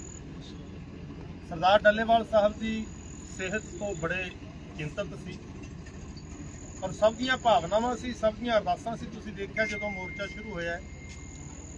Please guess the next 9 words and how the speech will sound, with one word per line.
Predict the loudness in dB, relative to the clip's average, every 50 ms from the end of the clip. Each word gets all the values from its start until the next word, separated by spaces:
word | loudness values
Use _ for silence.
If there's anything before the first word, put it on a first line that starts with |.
| -14 -12 -12 -12 -14 -12 -12 -14 -14 -12 -10 -6 -6
ਪੰਜੇ | -4 -4 -4 -2
ਤਖਤ | 2 2 0 0 0 -2 2
ਸਾਹਿਬਾਨਾਂ | 2 2 2 2 -2 -2 -4 -4
ਤੋਂ | -4 -4 -6
ਅਰਦਾਸਾਂ | -4 0 0 0 0 0 -4 -4
ਹੋ | -4 -4 -6
ਕੇ | -8 -10 -10 -10
ਸ਼ੁਰੂ | -10 -10 -10 -8
ਹੋਇਆ। | -6 -4 -4 -4 -6